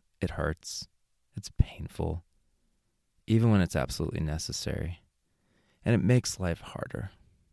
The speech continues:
A lot of unique problems and challenges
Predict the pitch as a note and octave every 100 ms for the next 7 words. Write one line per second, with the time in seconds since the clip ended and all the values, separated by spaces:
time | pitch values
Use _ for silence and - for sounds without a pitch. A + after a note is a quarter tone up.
0 | _ - - F#2 G2+ G2 F#2 F#2 F#2 -
1 | _ _ _ _ _ _ _ - F2 F#2
2 | F#2+ G2 F#2+ F#2 - - - F#2 F#2 F#2
3 | F2+ F2 E2 -